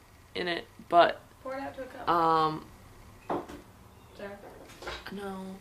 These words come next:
Speaker 1: I don't wanna do that. 'Cause then it tastes different if you pour it out of a cup. <laughs> Uh,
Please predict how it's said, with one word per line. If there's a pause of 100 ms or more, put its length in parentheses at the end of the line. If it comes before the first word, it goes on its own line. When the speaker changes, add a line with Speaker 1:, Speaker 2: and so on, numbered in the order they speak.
(160)
Speaker 1:
I
don't
wanna
do
that. (220)
'Cause
then
it
tastes
different
if
you
pour
it
out
of
a
cup.
<laughs>
Uh,